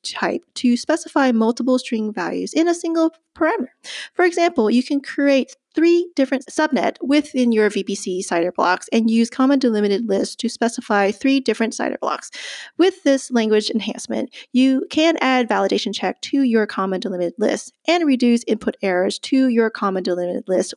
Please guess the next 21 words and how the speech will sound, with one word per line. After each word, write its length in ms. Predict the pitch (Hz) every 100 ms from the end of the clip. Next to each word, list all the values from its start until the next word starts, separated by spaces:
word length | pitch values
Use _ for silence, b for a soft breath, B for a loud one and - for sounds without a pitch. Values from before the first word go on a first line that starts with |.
| -
while 300 | 240 233 -
updating 840 | 202 - _ _ _ 202 190 190 214
your 220 | 190 185
stacks 420 | - 180 196 - -
or 240 | 185 190
stack 320 | - 196 277
sets. 380 | - 330 - - _ _ _ _ B B B B B B B 185
A 60 |
W 260 | 208 208 202
S 120 | 202 214
Organization 760 | 208 208 208 233 233 247 226
Console 400 | 233 214 - 220
adds 220 | - 330 349
supports 420 | - 403 453 -
to 180 | 339 339
centrally 680 | - 349 349 330 330 330
manage 480 | 285 277 285 302 - -
region 440 | 226 247 277 269 -
opt-in 500 | 214 233 - 208 233
settings 460 | 233 180 208 226 -
on 180 | 190